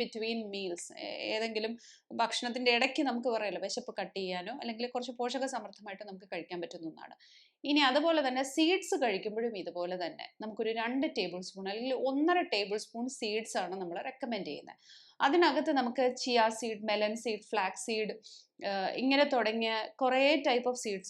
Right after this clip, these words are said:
ഉണ്ട്. നമുക്കിഷ്ടമുള്ള സീഡ് ഏതാണോ ആ സീഡ് നമുക്ക് ഇപ്പം ഒരു സീഡ് alone ഒരു ഒറ്റയ്ക്ക് എടുക്കുകയാണെങ്കിൽ നമുക്ക് അത് ഒരു സ്പൂൺ എന്നുള്ള രീതി, ഒരു ടേബിൾ സ്പൂൺ എന്നുള്ള രീതിയിൽ നിജപ്പെടുത്താം. അതല്ല എല്ലാ സീഡ്സും കൂടെ ഉള്ള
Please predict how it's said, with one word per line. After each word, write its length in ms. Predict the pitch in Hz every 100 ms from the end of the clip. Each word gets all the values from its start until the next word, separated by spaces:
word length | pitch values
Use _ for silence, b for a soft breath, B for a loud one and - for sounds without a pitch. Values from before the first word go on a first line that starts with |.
| 180
ഉണ്ട്. 140 | 165 180
നമുക്കിഷ്ടമുള്ള 760 | 220 294 294 277 - 320 277 269 269
സീഡ് 240 | 226 226 208
ഏതാണോ 340 | 214 196 165 226 - b b b
ആ 140 | 262 320 392
സീഡ് 320 | 381 294 277 349 -
നമുക്ക് 360 | 226 233 233 311 -
ഇപ്പം 340 | 240 262 240 -
ഒരു 220 | 233 302 -
സീഡ് 380 | - 277 277 240 -
alone 320 | 233 262 285 226
ഒരു 160 | 214 233
ഒറ്റയ്ക്ക് 420 | - 240 339 339 285
എടുക്കുകയാണെങ്കിൽ 600 | 285 311 254 226 220 370
നമുക്ക് 320 | 277 226 202 349
അത് 180 | - 220 202
ഒരു 140 | 226 254
സ്പൂൺ 280 | - 202 196
എന്നുള്ള 260 | 196 185
രീതി, 200 | 175 170
ഒരു 180 | 175 233 247
ടേബിൾ 220 | 208 208 226
സ്പൂൺ 180 | - 220
എന്നുള്ള 240 | 208 190
രീതിയിൽ 340 | 185 180 180 185 180
നിജപ്പെടുത്താം. 580 | 165 170 170 156 - 262 - b b b b -
അതല്ല 400 | 254 269 269 294 349 - 226
എല്ലാ 300 | 254 294 339 359
സീഡ്സും 500 | 349 294 285 - 294
കൂടെ 160 | 285
ഉള്ള 200 | 254 254